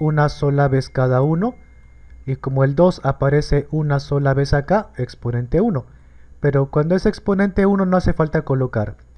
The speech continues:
el tres dos veces, el cinco también una sola vez que está ahí, ¿verdad?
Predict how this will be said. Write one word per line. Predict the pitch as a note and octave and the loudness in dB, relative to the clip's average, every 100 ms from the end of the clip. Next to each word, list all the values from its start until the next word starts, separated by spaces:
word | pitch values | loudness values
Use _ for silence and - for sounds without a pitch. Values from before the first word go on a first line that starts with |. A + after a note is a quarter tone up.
| - | -10
el | B2+ | -6
tres | C3 E3+ F3+ - - - - - - | -2 0 0 -6 -20 -20 -20 -20 -10
dos | A#2+ A#2+ A#2 | -4 -2 0
veces, | D3 F3+ F3 F#3 F#3+ F#3+ - - - - | 2 2 2 0 0 -2 -8 -20 -20 -12
el | A#2 A#2 | -6 -6
cinco | G#2+ - F#3 F#3 - G#3 A3 | -4 0 0 0 -2 -2 -2
también | - C#3 C3+ C3+ C3+ | 0 0 0 -2 -2
una | C3+ A#2+ | -2 -4
sola | - C3+ B2+ | -2 -2 0
vez | D3 E3+ | 0 -2
que | - A2+ G#2 | -4 -6 -6
está | - - | -8 0
ahí, | C#3+ A#2+ | 2 2
¿verdad? | G#2+ B2 G3 | 0 0 -2